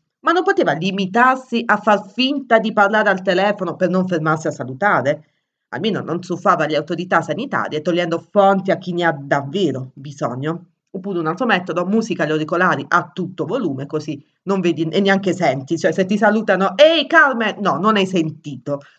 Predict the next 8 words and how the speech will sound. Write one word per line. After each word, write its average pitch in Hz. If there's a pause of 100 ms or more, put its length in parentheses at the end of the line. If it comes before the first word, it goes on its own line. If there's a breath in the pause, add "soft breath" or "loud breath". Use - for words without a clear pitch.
(640 soft breath)
Secondo 247
me 247
sarà 196
stata 180
sgamata 160
perché 175
quando 208
passava 170